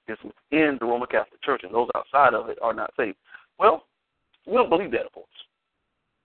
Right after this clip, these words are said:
We don't believe that. Um, salvation is in Jesus. However, I will say, we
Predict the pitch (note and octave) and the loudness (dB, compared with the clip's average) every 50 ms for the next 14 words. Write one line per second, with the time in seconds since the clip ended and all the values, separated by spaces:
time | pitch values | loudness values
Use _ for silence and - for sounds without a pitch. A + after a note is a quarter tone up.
0 | _ _ _ - F#2+ C3 C3+ C3 C3+ B2 - - - - - _ _ _ _ _ | _ _ _ -10 -8 -6 -6 -4 -6 -6 -6 -8 -12 -14 -14 _ _ _ _ _
1 | _ _ _ _ _ _ _ _ _ _ - - A2+ G#2+ G#2+ G2+ G2 F#2+ - _ | _ _ _ _ _ _ _ _ _ _ 2 4 4 4 4 2 -4 -10 -12 _
2 | _ _ - - B2 A2 A#2+ A2+ - - G2+ G2 G2+ G#2 - C3+ D3 C#3 G#2 - | _ _ -4 -2 -2 0 -2 -4 -6 -8 -12 -12 -10 -8 -4 -2 -2 -2 -4 -8
3 | - _ _ _ _ - - - C#3+ A#2+ G#2+ B2 F3 A#3+ - - - _ _ _ | -12 _ _ _ _ 0 4 6 8 8 8 8 6 6 4 0 -8 _ _ _
4 | _ _ _ _ _ _ - A2+ G2+ G#2 B2 E3+ B3 C4 - - F2+ F#2+ - _ | _ _ _ _ _ _ -2 -2 -2 0 0 0 0 -2 -4 -6 -8 -8 -10 _
5 | _ _ _ _ _ _ _ _ _ _ _ _ _ _ _ _ _ _ _ _ | _ _ _ _ _ _ _ _ _ _ _ _ _ _ _ _ _ _ _ _
6 | _ _ _ _ _ _ _ _ _ _ _ _ _ _ _ _ _ _ _ _ | _ _ _ _ _ _ _ _ _ _ _ _ _ _ _ _ _ _ _ _
7 | - D3 D3 D#3+ F#3+ | -14 -10 -8 -4 -2